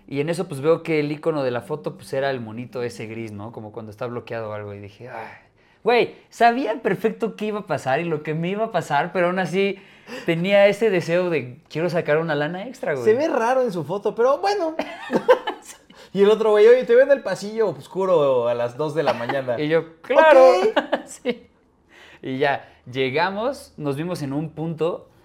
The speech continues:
Speaker 1: y, pues, este güey, eh, me escribe así de, "Oye, ya llegué", y yo, "Ok, chingón". Guardé todo en una caja.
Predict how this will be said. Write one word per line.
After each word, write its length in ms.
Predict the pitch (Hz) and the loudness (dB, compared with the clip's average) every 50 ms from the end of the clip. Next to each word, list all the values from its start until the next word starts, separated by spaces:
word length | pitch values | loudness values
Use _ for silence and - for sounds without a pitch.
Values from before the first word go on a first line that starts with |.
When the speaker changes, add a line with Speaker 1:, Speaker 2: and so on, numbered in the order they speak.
| _ _ _ _ _ _ _ | _ _ _ _ _ _ _
Speaker 1:
y, 100 | - 135 | -10 -10
pues, 200 | 123 135 127 120 | -8 -8 -10 -10
este 200 | 143 143 - 170 | -10 -6 -2 -2
güey, 380 | 156 135 143 143 139 139 147 139 139 | 0 2 2 4 4 4 2 2 0
eh, 800 | 127 123 120 117 117 113 113 110 110 110 107 107 104 104 - - | -2 0 -2 -2 -2 -2 -4 -2 -2 -4 -4 -4 -6 -8 -10 -12
me 140 | 120 117 113 | -14 -14 -14
escribe 240 | 107 - 131 131 127 | -12 -8 -6 -4 -4
así 180 | 117 120 123 | -4 -6 -8
de, 140 | 120 117 117 | -8 -4 -4
"Oye, 240 | 123 139 135 131 127 | -4 -4 -4 -4 -2
ya 120 | 131 131 | -2 -2
llegué", 420 | 131 131 127 120 127 135 143 143 139 | -2 -2 -6 -4 -2 -2 0 -2 -2
y 40 | |
yo, 100 | 120 117 | -2 -6
"Ok, 120 | 113 - 151 151 151 | -4 -4 -4 -4 -4
chingón". 480 | 147 - 117 113 117 120 135 151 175 180 - - _ _ _ | -6 -10 -12 -10 -6 -4 -4 -4 -4 -6 -12 -20 _ _ _
Guardé 340 | - 120 117 139 139 151 165 | -6 -4 -4 -2 -2 -4 -4
todo 160 | 160 - 180 | -2 -2 -2
en 80 | 175 170 | -2 -2
una 220 | 175 175 160 151 - | -2 -4 -6 -6 -6
caja. 380 | - 170 - - 135 113 107 | -8 -8 -6 -6 -10 -10 -10